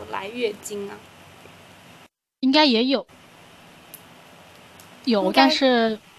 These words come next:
Speaker 2: 有的。
Speaker 1: 但我想到我那时候，就是我们班，因为大家基本上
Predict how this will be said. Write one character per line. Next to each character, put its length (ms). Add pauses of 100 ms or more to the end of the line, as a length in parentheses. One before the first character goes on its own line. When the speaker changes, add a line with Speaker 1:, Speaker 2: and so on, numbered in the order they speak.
(220)
Speaker 2:
有 240
的。 180 (1300)
Speaker 1:
但 160
我 100
想 180
到 220
我 360
那 180
时 180
候， 160
就 140
是 80
我 200
们 140
班， 320 (480)
因 140
为 100
大 140
家 240
基 160
本 200
上 240